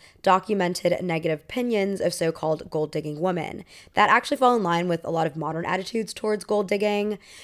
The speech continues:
For example, there was even an organization like the Alimony Payers Protective Organization and the Alimony Reform League,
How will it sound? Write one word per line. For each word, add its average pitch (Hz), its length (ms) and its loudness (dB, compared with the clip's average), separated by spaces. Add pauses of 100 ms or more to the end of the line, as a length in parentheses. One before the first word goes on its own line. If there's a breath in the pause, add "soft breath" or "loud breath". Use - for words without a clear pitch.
(100)
For - 160 0
example, 175 520 4
there 175 160 4
was 165 220 2
even 170 300 -4
an 170 120 -4
organization 156 800 -2
like 156 200 -6
the - 200 -10
Alimony 170 440 -2
Payers 160 380 -4
Protective 185 640 -8
Organization 214 800 -4 (400 loud breath)
and 185 200 0
the 180 140 0 (260 loud breath)
Alimony 190 600 2 (200 soft breath)
Reform 262 460 2
League, 269 380 2